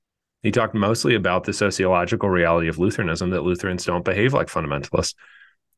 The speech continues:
The difficulty there is that it, it misdirected us about what is the actual challenge of being a Christian in modern times.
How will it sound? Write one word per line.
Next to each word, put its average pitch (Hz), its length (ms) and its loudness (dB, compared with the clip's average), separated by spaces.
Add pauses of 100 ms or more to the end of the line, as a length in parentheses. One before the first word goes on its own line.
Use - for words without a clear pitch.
The 120 160 2
difficulty 151 500 0
there 110 340 2
is 101 240 -4
that 101 260 2
it, 101 200 2 (200)
it 98 320 2 (340)
misdirected 113 1080 2
us 78 420 0
about 92 480 0
what 104 480 2
is 101 200 0
the 92 160 -2
actual 87 560 -2
challenge 107 1000 -2 (800)
of 101 220 0
being 117 280 4
a 104 80 0
Christian 85 800 0 (580)
in 110 220 2
modern 101 380 2
times. 85 640 -6